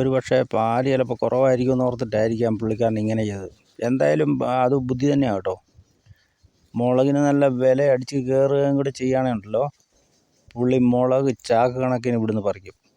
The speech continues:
നന്നായിട്ട് കൊടി പിടിക്കുന്ന സ്ഥലമാണ്, നല്ല വെയിലടിക്കുന്നിടമാണ്. പന്നിയൂർ, പിന്നെ അതുപോലെ പെരുങ്കൊടി, ഇതുപോലുള്ള കൊടികളാണ് പുള്ളി ഇട്ട് കൊടുത്തേക്കുന്നത്. ഇടയിൽ കൂടെ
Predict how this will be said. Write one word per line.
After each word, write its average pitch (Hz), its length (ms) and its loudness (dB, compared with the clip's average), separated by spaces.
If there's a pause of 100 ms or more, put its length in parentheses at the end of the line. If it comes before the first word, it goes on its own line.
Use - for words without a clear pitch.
(1500)
നന്നായിട്ട് 131 680 0
കൊടി 131 220 0
പിടിക്കുന്ന 127 420 -2
സ്ഥലമാണ്, 113 320 0 (100)
നല്ല 117 360 -2
വെയിലടിക്കുന്നിടമാണ്. 131 840 0 (1200)
പന്നിയൂർ, 120 460 0 (520)
പിന്നെ 110 360 -2 (400)
അതുപോലെ 110 420 0
പെരുങ്കൊടി, 117 440 0 (520)
ഇതുപോലുള്ള 117 400 0
കൊടികളാണ് 123 380 0
പുള്ളി 107 220 -2
ഇട്ട് - 200 -10
കൊടുത്തേക്കുന്നത്. 98 520 -10 (2250)
ഇടയിൽ 123 240 2
കൂടെ 139 140 0